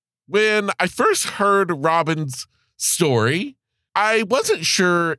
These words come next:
if it would be the perfect fit for this podcast because, well, it's a little bit different than most. Most of the guests on here, as you know, if you've been listening for a while,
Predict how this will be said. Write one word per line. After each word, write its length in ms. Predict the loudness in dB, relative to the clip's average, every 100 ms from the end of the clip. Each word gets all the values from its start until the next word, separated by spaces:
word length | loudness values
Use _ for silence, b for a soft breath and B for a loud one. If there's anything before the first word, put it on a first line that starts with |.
| -6
if 180 | -4
it 160 | -2 -4
would 260 | -4 -4 0
be 240 | 2 2
the 140 | 2
perfect 500 | 0 0 0 -2 -6
fit 320 | -2 0 0 -2
for 120 | 0
this 180 | 0 0
podcast 840 | 0 0 0 -6 -10 -12 -18 -20 B B B B -8
because, 460 | -2 0 0 0
well, 360 | 0 2 2 0 -2
it's 140 | -2
a 60 | 0
little 220 | 0 0
bit 200 | -2 0
different 360 | -2 0 -2
than 120 | 0 0
most. 540 | 0 0 -6 -12 -14 _ _ _ _
Most 560 | -2 0 2 0 -2 -4
of 120 | -4
the 80 | -2
guests 320 | -2 -4 -2
on 140 | -2
here, 280 | 0 0 0
as 240 | 0 0 0
you 160 | 0
know, 460 | 0 0 0 0 0
if 180 | -2 -4
you've 100 | -2
been 120 | 0
listening 420 | 0 0 0 -2
for 160 | 0 0
a 60 |
while, 480 | 2 2 2 0 -2